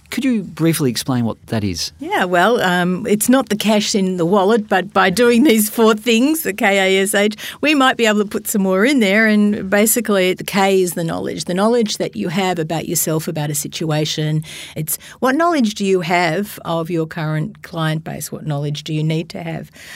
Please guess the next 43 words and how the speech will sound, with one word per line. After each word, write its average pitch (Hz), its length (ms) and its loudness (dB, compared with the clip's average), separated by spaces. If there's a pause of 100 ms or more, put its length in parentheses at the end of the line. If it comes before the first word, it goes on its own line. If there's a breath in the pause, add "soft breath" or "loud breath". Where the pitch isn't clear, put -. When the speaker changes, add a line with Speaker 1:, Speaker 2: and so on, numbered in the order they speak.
(200 loud breath)
Speaker 2:
Uh, 175 100 -2
how 196 120 2
are 226 80 4
your 233 120 2
people 214 300 0
tracking? 190 400 -6
How 180 140 -4
are 180 60 -4
you 175 160 -6
tracking? 180 680 -8
What 196 160 2
else 220 180 0
could 202 200 -6
you 196 100 2
learn 175 460 0 (300 loud breath)
before 180 360 -4
you 170 460 -2 (100)
open 160 300 -4
your 160 120 -4
mouth? 160 320 -2
As 165 160 -6
we 170 100 -8
say, 156 200 -4
we 160 100 -2
need 160 200 -2
to 170 80 -10
do 165 160 -4
our 151 100 -2
homework 160 500 -6
before 165 300 -8
our 156 140 -2
mouth 156 320 -2
work. 170 260 0 (300 loud breath)
So 202 480 4 (200 loud breath)
it's 214 280 2
the 226 120 4
knowledge 220 440 4
that 190 160 0
we 185 140 -2
need 175 320 -4
to 180 120 -4
actually 165 360 -6
gather 160 480 -2